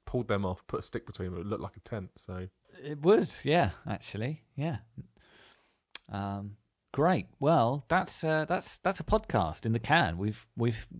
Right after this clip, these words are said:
Speaker 2: we've surpassed forty minutes here, despite thinking there wasn't really a great deal of news. It's almost like we ramble.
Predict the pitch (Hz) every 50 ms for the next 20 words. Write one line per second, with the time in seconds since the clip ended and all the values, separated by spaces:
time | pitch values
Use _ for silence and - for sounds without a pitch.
0 | - - 147 127 123 117 - - - - 147 156 156 - - - - 139 131 -
1 | - 127 135 147 - 123 - - 98 92 95 92 - - - 107 104 - - -
2 | 107 101 - 101 98 95 101 107 104 110 - - 101 95 95 95 92 - 104 101
3 | 87 - - - 101 98 92 95 - - - - - - - - - _ _ _
4 | - 107 98 101 113 127 147 151 - 53 - - - - 98 107 127 127 110 -
5 | 117 101 107 113 104 113 117 135 139 131 117 - - - -